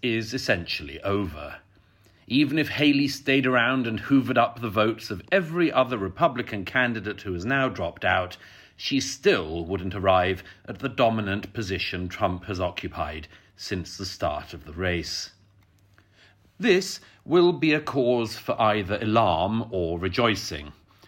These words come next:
What nobody should be is surprised. Ever since the race for the twenty twenty-four nomination started,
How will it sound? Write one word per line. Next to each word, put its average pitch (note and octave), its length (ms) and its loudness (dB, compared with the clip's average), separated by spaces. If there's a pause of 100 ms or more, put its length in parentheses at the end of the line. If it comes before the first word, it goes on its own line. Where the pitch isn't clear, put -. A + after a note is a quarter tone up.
(400)
What G#2 360 0
nobody A2+ 560 2
should - 320 -6
be G#2+ 340 -2 (420)
is E3 200 -4
surprised. D#2 960 -4 (800)
Ever A3 240 2
since D#3 380 0
the B2 140 -2
race A2+ 420 2
for A2+ 140 -6
the G2 80 -6
twenty A2 380 -2
twenty-four G#2+ 640 -2
nomination G2+ 680 0
started, C#3+ 680 0